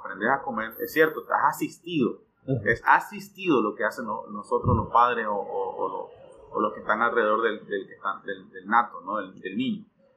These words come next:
Speaker 1: Pero el resto del trabajo lo hace él,
Speaker 2: Así es.
Speaker 1: lo hace vos. Entonces, si vos volvés a esa raíz, a ese origen, te vas a dar cuenta que todo el tiempo has tenido, vos tenés la herramienta, vos tenés la fortaleza de decir, "No, hoy comienzo". ¿Y por qué?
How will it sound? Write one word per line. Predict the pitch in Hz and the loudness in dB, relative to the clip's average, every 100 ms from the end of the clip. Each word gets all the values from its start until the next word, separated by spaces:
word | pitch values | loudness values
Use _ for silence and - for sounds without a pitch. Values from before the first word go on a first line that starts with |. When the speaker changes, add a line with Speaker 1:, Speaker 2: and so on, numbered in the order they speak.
| _ - | _ 2
Speaker 1:
Pero | 117 | 4
el | 107 | 6
resto | 110 220 220 170 | 6 4 4 0
del | 135 | 0
trabajo | - 131 190 - 101 | 4 8 8 8 2
lo | 98 | -2
hace | 98 - - | -2 -2 -8
él, | - 123 117 82 _ - | -2 2 2 0 _ -18
Speaker 2:
Así | 101 - | -16 -12
es. | 95 | -6
Speaker 1:
lo | 98 | -6
hace | - 101 | -2 -4
vos. | 92 120 123 - _ | 2 2 2 -2 _
Entonces, | - 117 120 | -10 -6 -6
si | - 113 | -6 0
vos | 113 | 4
volvés | 147 165 175 175 | 6 6 6 4
a | |
esa | 160 165 | 2 0
raíz, | 160 156 156 165 143 - - - - _ _ _ _ _ | 2 2 2 0 -2 -6 -18 -20 -20 _ _ _ _ _
a | 101 | -6
ese | 104 151 | -2 0
origen, | 143 165 123 110 | 2 0 0 -4
te | - | 0
vas | 104 131 | 4 4
a | - | 4
dar | |
cuenta | 165 156 127 | 2 -2 -2
que | - | -6
todo | - 131 135 | -2 2 2
el | 127 | 0
tiempo | 151 131 110 | -6 -2 -2
has | 104 | -2
tenido, | 117 110 113 104 - | -6 -8 -8 -8 -4
vos | 127 160 160 | 2 2 0
tenés | 117 101 107 127 | -8 -6 -4 -4
la | |
herramienta, | 110 101 92 95 - - - | -4 -6 -10 -16 -8 -8 -6
vos | 117 139 170 160 | 0 4 4 2
tenés | 113 110 110 _ _ _ | -8 -10 -10 _ _ _
la | - | -6
fortaleza | 113 113 - 104 101 110 | -2 -2 -2 -4 -4 -4
de | 98 | -4
decir, | - 110 107 | -2 -6 -6
"No, | 104 104 120 - _ _ _ | -2 0 0 -4 _ _ _
hoy | 110 110 | -4 0
comienzo". | 127 123 104 - - - | 2 2 0 -2 -10 -8
¿Y | 123 | -6
por | 113 127 123 | 2 2 2
qué? | 120 101 - | 0 -2 -4